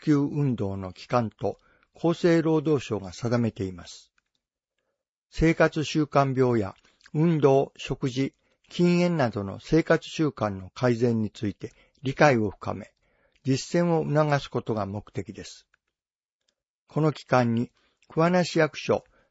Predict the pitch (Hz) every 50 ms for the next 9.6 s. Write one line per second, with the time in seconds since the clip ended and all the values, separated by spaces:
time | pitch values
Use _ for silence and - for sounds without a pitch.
0 | _ _ - - - 147 127 107 110 113 120 127 131 131 117 113 110 107 107 110
1 | - _ _ _ _ _ _ _ - - 180 185 180 - 185 175 170 160 170 -
2 | - 143 123 113 101 98 - - 117 113 101 - - 104 101 101 - - 151 143
3 | - - - 123 110 101 104 104 - - _ _ _ _ _ - 135 147 175 190
4 | - - - - - 135 120 113 110 113 113 107 101 110 104 92 92 - - _
5 | _ - 151 180 196 196 - - 185 180 - - 185 175 151 110 98 101 95 90
6 | - - 113 107 101 90 90 87 - - 117 110 - _ _ _ _ _ _ _
7 | - 127 131 151 180 185 - - - - 170 165 165 160 156 156 156 - - -
8 | 135 131 139 123 - 139 113 95 90 95 - _ - - - 143 - _ - 185
9 | - - 196 175 156 - 147 104 101 92 95 -